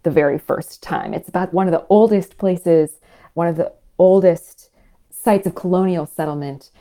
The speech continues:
in the country. I don't believe it's the oldest. I don't wanna get myself in trouble with a fact checker there, but the Pilgrims, when they landed, landed first in Provincetown. And so there is this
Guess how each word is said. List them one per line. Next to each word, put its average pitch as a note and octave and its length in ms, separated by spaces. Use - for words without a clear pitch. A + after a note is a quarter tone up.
in F3 160
the D#3 80
country. C3+ 760
I - 80
don't A#3 240
believe A3+ 200
it's F3 120
the F#3 240
oldest. - 560
I E3+ 60
don't E3 100
wanna D#3 160
get D3+ 160
myself D3+ 380
in D3+ 60
trouble D#3+ 200
with - 100
a D#3 60
fact - 240
checker - 240
there, - 260
but F#3 220
the E3 80
Pilgrims, G#3 480
when F3 140
they D#3+ 80
landed, D#3 340
landed E3+ 420
first - 600
in G#3+ 180
Provincetown. F#3 680
And F3 120
so G3+ 160
there F#3 220
is F#3+ 180
this - 220